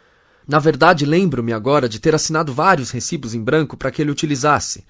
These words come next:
pois alegou que os dele haviam terminado e que a gráfica estava demorando pra entregar-lhe os impressos.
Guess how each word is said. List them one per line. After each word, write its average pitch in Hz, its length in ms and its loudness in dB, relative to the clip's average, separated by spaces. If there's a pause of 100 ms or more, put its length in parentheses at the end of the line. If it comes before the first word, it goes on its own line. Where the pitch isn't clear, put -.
(240)
pois 180 180 2
alegou 180 520 4
que 139 340 -2
os 135 220 -6
dele 170 240 4
haviam 139 280 0
terminado 139 640 0
e 117 80 -2
que 135 120 -6
a 123 60 -2
gráfica 143 360 0
estava 139 300 0
demorando 135 500 0
pra 139 140 -4
entregar-lhe 143 560 2
os 120 100 -6
impressos. 110 640 -2